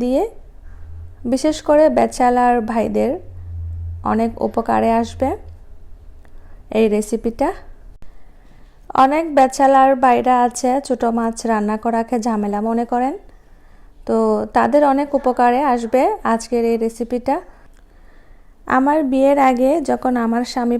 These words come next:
প্রবাসে ছিল, তখন তো সে ব্যাচেলারই ছিল, তো নিজে নিজে রান্না করতে করতে অনেক কিছু সেই রান্না পারে। মাঝে মাঝে আমাকে অনেক মজার মজার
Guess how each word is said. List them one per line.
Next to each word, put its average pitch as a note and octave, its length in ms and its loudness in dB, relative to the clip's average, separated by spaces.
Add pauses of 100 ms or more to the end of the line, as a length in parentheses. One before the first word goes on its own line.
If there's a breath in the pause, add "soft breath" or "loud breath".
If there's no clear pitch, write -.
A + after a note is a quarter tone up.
প্রবাসে A3 400 -2 (100)
ছিল, A3 180 -4 (1000)
তখন A#3 240 -2 (100)
তো A#3+ 140 -2
সে B3 100 -2 (100)
ব্যাচেলারই A3+ 540 -2 (100)
ছিল, A#3 180 -2 (1160)
তো A#3 80 -2 (240)
নিজে A#3 200 2 (100)
নিজে C4+ 160 0 (100)
রান্না A#3 300 0
করতে C4 240 -2 (100)
করতে C4 280 -2 (200)
অনেক A#3+ 240 0
কিছু B3+ 200 -6 (140)
সেই A#3 200 0 (160)
রান্না G#3 260 -4 (120)
পারে। F#3+ 280 -4 (920 soft breath)
মাঝে A3+ 300 2
মাঝে C4 200 0 (100)
আমাকে A3+ 320 -2 (520)
অনেক A3 160 -2 (100)
মজার G#3+ 320 -2
মজার G#3 220 -2